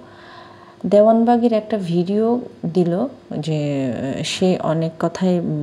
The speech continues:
বলতে হয় না, অনেক কথার উত্তর সে দেয় না। মানে ওই যে বন্যার,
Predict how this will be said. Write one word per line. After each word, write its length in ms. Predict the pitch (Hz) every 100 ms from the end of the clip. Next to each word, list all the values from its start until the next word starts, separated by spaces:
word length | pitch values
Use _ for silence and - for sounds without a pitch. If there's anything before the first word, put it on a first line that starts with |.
| 160
বলতে 280 | 170 180 165
হয় 160 | 160
না, 100 | 208
অনেক 180 | 180 - -
কথার 280 | 160 185
উত্তর 280 | 180 180 165
সে 220 | 165 -
দেয় 160 | 165 160
না। 160 | 202 214
মানে 240 | 170 165
ওই 100 | 160
যে 100 | 160 156
বন্যার, 420 | 160 160 165 156